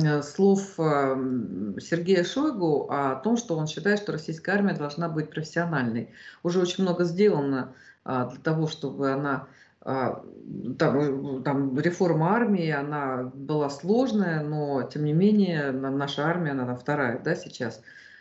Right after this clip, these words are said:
а, в мире. И, а, с одной стороны, э, всё ждут, когда она станет профессиональной, но при этом Министерство обороны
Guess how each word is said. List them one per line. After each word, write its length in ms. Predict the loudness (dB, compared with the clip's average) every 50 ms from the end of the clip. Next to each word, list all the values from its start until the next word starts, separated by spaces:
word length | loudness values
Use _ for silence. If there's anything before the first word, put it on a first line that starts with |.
| _ -8
а, 260 | -4 -2 0 0 0 0
в 100 | 2 4
мире. 520 | 4 6 6 6 6 4 4 2 0 -4 -10 -18 _ _
И, 460 | -8 -4 0 4 4 4 4 4 2 0
а, 360 | -2 -2 0 -2 -2 -4 -6 -10 -16 -16 -12 -10
с 100 | -4 0
одной 260 | 0 2 4 4 2 2
стороны, 640 | 2 0 0 0 2 0 0 0 0 -2 -2 -4 -6
э, 200 | -6 -8 -8 -8 -8 -10 -16 -18 _
всё 240 | -6 0 2 2 2
ждут, 300 | 2 2 2 2 2 2
когда 260 | 0 0 0 0 -2
она 100 | -2 -2
станет 280 | -4 -4 -4 -4 -4 -6
профессиональной, 580 | -8 -8 -4 -2 0 2 2 2 2 2 2 0
но 140 | 0 0 -2
при 140 | 0 0 0
этом 200 | 0 0 -2 -4
Министерство 420 | -4 -4 -4 -6 -6 -6 -4 -4 -2
обороны 460 | 0 2 2 2 2 2 0 -2 -4